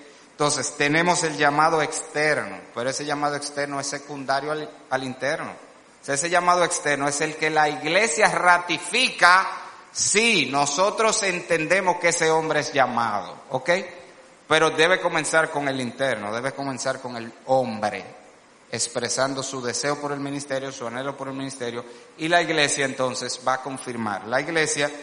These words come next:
tiene que reconocer no solo que cumple los requisitos, es decir, las calificaciones y aptitudes están ahí, sino la disposición, hermano, eso es importante. Eso es lo que muestra,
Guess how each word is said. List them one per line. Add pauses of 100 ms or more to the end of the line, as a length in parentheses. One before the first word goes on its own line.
(220)
tiene
que
reconocer
no
solo
que
cumple
los
requisitos, (200)
es
decir,
las
calificaciones
y
aptitudes
están
ahí, (520)
sino
la
disposición,
hermano,
eso
es
importante. (1040)
Eso
es
lo
que
muestra,